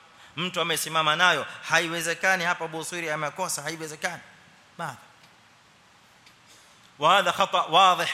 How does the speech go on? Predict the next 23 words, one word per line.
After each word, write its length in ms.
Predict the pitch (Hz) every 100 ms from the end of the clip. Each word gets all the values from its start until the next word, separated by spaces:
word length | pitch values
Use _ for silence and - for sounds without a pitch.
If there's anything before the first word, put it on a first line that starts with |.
| 135
bayyin. 280 | 202 175 123 - - - - _ _ _ _ _ _ _ _ - _ _ _ _ _ _ _ _ _ _ _ _
An 180 | 143 156
talja 520 | 180 254 214 233 240 247 - - - -
ila 220 | 151 151
ghairi 260 | 156 143 131
Allah 320 | 135 127 113
tabaraka 420 | 117 107 101 104
wa 60 | 98
ta'ala. 220 | 87 - - _ _ _ _ _ _
Sasa 180 | - 156
ukatia 320 | 147 143 -
ta'wili 460 | 139 139 143 143 135
hivi, 260 | 147 135 139
ukatia 360 | - 135 151
ta'wili 400 | 135 135 143 139
hivi, 260 | 147 147 147
ukatia 360 | 143 139 143
ta'wili 360 | 131 135 147 143
hivi. 300 | 160 143 143 - -
Kul 200 | 220 202
hadha 320 | 160 190 180
li 100 | 175
tabrir 440 | 160 185 170 196